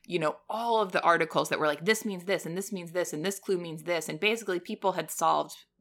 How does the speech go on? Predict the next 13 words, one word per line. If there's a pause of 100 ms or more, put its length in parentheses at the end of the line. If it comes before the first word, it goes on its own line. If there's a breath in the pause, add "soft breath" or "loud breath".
(140)
the
entirety
of
all
of
the
twists (280 soft breath)
in
the
first
season
before (480)
probably